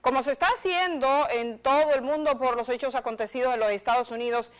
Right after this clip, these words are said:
y contra el racismo. Sin embargo, un grupo, eh, con una, eh, alegoría incluso hasta de machetes, decían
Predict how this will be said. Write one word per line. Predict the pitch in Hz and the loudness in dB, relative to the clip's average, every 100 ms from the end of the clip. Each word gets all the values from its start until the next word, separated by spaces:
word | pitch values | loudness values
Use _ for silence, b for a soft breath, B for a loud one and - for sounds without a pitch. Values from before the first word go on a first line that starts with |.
| B B | B B
y | - 240 | -8 -4
contra | 247 233 233 233 226 | -2 -2 0 2 2
el | 214 | 0
racismo. | 190 214 214 - 254 247 196 185 175 | -2 0 0 -2 -2 -4 -6 -8 -10
Sin | - 196 | -8 -8
embargo, | 202 226 247 254 | 0 0 2 0
un | 233 220 | 0 -2
grupo, | 254 277 269 254 B B B B - | -2 -2 0 0 B B B B -6
eh, | 214 214 214 214 - - | 0 2 2 0 -2 -2
con | 226 226 | 0 0
una, | 233 254 269 262 254 240 220 208 202 165 | -2 0 2 2 4 4 4 4 2 0
eh, | 208 202 196 190 | 0 0 0 0
alegoría | 143 220 214 220 269 | 0 2 2 2 0
incluso | 247 247 254 | 0 -4 -2
hasta | 262 - 214 | -2 0 0
de | 208 | 0
machetes, | 202 185 - - 330 294 269 247 226 | 0 -2 -2 2 4 4 2 0 0
decían | 214 - 247 254 247 | -4 -4 -2 0 0